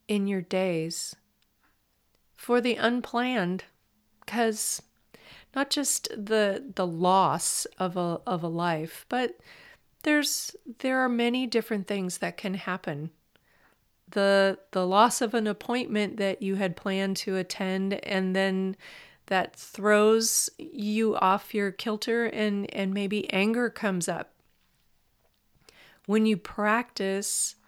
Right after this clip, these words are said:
having a spacious response, then when something comes out of the blue that you hadn't planned, you have some skills to be able to be with yourself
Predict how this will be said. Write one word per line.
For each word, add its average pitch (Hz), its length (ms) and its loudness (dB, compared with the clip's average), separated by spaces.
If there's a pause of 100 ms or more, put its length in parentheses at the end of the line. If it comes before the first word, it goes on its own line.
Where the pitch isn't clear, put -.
(380)
having 202 720 0 (140)
a 185 220 -2
spacious - 1400 0
response, 185 1000 -2 (1000)
then 226 400 4
when 208 200 2
something 190 500 -2
comes 190 340 -4
out 190 160 4
of 185 80 0
the 185 60 0
blue 190 380 2
that 185 160 -2
you 185 100 -2
hadn't 277 340 0
planned, 175 520 -4 (760)
you 208 320 0
have 196 720 -4 (180)
some 196 360 0
skills 185 800 0 (1200)
to 220 100 0
be 196 180 2
able 180 300 0
to 185 200 -6
be 196 280 2
with 202 320 2
yourself 180 800 -4